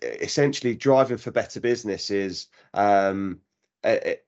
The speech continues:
being a member, being signed up, and following their,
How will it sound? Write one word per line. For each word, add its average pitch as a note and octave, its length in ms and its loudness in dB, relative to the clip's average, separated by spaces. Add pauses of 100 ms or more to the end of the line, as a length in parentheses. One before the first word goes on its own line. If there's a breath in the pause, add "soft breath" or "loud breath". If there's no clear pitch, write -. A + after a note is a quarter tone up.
(340)
being B2 240 6
a - 20 0
member, A#2 400 0
being A2 260 -2
signed A2 460 0
up, G#2+ 240 -4
and G2+ 180 -8
following G#2+ 600 0
their, G2+ 380 2